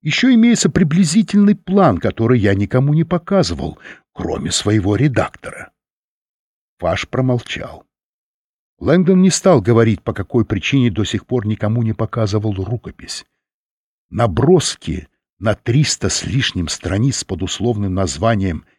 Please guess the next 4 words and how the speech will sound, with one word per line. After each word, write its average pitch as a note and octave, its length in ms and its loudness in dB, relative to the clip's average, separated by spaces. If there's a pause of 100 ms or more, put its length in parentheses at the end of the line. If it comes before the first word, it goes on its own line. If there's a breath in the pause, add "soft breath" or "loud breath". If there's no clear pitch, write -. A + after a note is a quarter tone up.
(200)
«Символы G2+ 840 0 (100)
утерянной F#2+ 680 0
священной E2+ 960 -4
женственности» - 1080 -6